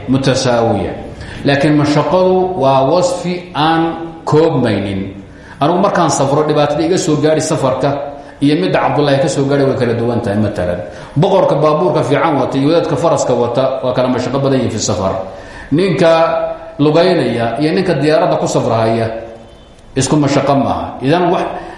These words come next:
wasfi aan maqaadiir mutasaawiya ku yeelin fi lmukallafiin waxba laguma xidho. Waxaa loo guuray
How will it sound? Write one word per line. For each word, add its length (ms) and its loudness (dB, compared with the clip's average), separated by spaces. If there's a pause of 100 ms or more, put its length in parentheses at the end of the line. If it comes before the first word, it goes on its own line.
(320)
wasfi 400 2
aan 280 2
maqaadiir 560 2
mutasaawiya 840 2
ku 80 0
yeelin 440 2
fi 160 -2
lmukallafiin 800 0
waxba 120 0
laguma 280 0
xidho. 240 -4 (560)
Waxaa 200 -2
loo 200 2
guuray 300 2